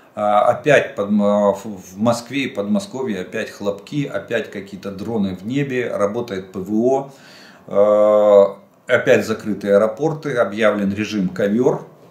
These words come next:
то есть ни-, никакие самолёты. Кстати, с-, кстати, сегодня с утра закрывали все аэропорты в, в М-, в Москве и, э, прилегающие к ней. Вот,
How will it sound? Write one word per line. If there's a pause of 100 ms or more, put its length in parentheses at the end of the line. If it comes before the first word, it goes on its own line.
то
есть
ни-,
никакие
самолёты.
Кстати,
с-,
кстати,
сегодня
с
утра
закрывали
все
аэропорты
в,
в
М-,
в
Москве (540)
и,
э,
прилегающие
к
ней. (480)
Вот,